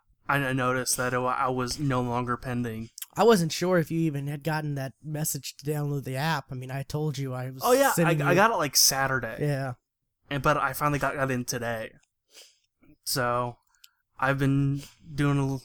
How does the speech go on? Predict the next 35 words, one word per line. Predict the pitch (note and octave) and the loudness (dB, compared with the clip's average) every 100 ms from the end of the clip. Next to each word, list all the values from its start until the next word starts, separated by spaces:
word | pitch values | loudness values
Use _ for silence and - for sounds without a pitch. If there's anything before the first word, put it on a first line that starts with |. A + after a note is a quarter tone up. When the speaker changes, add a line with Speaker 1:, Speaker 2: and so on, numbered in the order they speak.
| - | -6
Speaker 1:
I've | C#3+ | 0
been | |
doing | D3 D3+ | 2 2
the | D3+ | 2
quests, | D3+ C3+ C3 - - - - _ _ - | 2 4 4 2 0 -2 -8 _ _ -16
'cause | - A#2 | -14 -10
there's, | B2+ C3+ _ _ - | -8 -8 _ _ -14
'cause | C3 | -12
there's | - C#3+ - | -4 -4 -4
quests | - E3 C#3+ - - - | 0 0 2 2 0 2
in | C#3 | 2
the | B2+ | 0
preview | - C3+ A#2+ A#2+ | 0 0 0 -4
program. | - A#2 A#2 A2+ A2+ - _ _ | -4 -4 -4 -8 -8 -14 _ _
Speaker 2:
Yeah, | D3 B2+ | -8 -6
I | B2 | -8
still | B2 - C3 | -10 -10 -6
need | B2 A#2 A2+ | -6 -6 -6
to | |
do | A#2+ | -6
those. | A#2 A2+ A#2 A2+ - - _ | -6 -6 -6 -8 -12 -18 _
I've | C#3 D3 | -6 -2
done, | D#3+ D3 | 0 0
like, | C#3 - | -2 -4
the | |
surveys | C3 - C3 B2+ B2+ B2+ B2+ B2 B2 B2 | -4 -2 -4 -2 -2 -2 -2 -2 -2 -4
and | A#2 A#2 A#2 - | -4 -6 -8 -10
st-, | - - - - - - | -12 -8 -10 -10 -12 -6
other | C#3 A#2+ | -6 -4
stuff | - A#2 A#2 | -6 -6 -6
like | A#2 A#2 | -8 -8
that, | A#2 A#2 A2+ | -6 -6 -8
but | A2 | -6
I | A2+ | -6
haven't | A2 A2+ A2+ | -6 -8 -10